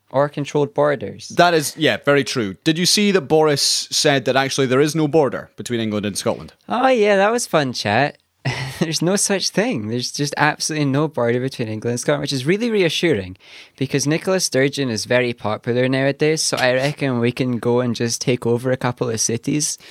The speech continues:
Speaker 1: in the north and Boris won't complain.
Speaker 2: Well, she
Speaker 1: We'll just start running those ones too.
Speaker 2: Nicola did suggest that, uh,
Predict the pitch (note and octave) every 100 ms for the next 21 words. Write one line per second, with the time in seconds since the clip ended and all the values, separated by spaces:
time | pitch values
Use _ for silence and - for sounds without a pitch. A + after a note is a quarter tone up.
0 | - C#3 C#3 C3 B2 B2+ F#3+ - - D3
1 | D3 D3 D3+ F#3 G#3 G3+ F#3 F3 F3 A3+
2 | E3 - D3 E3 F#3+ - F#3 F#3 F#3+ F3
3 | G3+ F#3+ E3 - G#3+ C#3 D#3 D3+ D#3+ C#3+
4 | C#3 C3 A#2+ C3 B2+ A#2 - - - -
5 | A#2 A2 G#2+ A2+ B2+ A2 G#2+ G2+